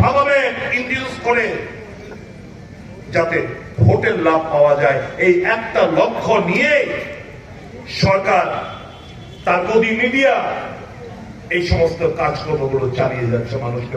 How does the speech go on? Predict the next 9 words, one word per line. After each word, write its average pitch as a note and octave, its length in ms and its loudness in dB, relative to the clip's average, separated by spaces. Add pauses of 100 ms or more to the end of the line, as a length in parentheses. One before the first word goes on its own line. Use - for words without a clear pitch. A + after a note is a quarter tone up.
বিভ্রান্ত A#2+ 400 -2 (100)
করছে। C3 280 -2
অথচ C4+ 240 2 (1800)
আমাদের C4 300 4 (100)
নেতা C#4 300 2
কিংবা C4 220 2 (140)
কংগ্রেস C#4 380 4 (120)
দলের C#4+ 240 4 (100)
যে A3 100 2